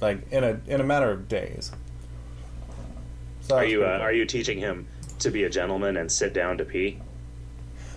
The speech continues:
Speaker 1: You kinda have to, to start with.
Speaker 2: I'm sorry. Are you teaching him to be a total sissy?
Speaker 1: She, my, my wife suggested to me that I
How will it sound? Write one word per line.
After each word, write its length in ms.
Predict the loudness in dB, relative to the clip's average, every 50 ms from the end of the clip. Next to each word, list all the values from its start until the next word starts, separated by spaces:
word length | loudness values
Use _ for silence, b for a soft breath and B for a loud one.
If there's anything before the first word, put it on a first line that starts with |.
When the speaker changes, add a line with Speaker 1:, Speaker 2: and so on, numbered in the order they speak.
| B B
Speaker 1:
You 140 | 2 2 4
kinda 260 | 4 4 4 4 4
have 260 | 2 2 0 0 0
to, 140 | 0 -2 0
to 100 | 0 0 2
start 280 | 2 2 2 2 2
with. 240 | 2 2 0 0 0
Speaker 2:
I'm 140 | -2 -2 0
sorry. 240 | 0 0 0 -2 -2 -6 -8 -2
Are 80 | 0 0
you 80 | 2 2
teaching 280 | 2 0 0 2 2
him 140 | 2 2 2
to 100 | 2 0
be 160 | 2 2 2
a 80 | 2 2
total 380 | 0 0 2 4 4 6 6 4
sissy? 640 | 2 2 2 2 2 2 2 2 2 2 2 -2 -6 -14 -12 -12 -12 -12 -12 -12 -12 -12 B B B B B B B
Speaker 1:
She, 400 | -2 2 4 6 6 6 6 4
my, 220 | 4 6 6 6
my 260 | 4 4 4 4 6
wife 320 | 6 6 6 6 4 4 2
suggested 680 | 0 0 0 2 4 4 4 4 4 2 -2 -2 0 0
to 80 | 0 2
me 300 | 2 2 2 2 0 0
that 420 | 0 2 4 4 4 4 2 2
I 460 | 2 4 4 6 6 4 4 2 0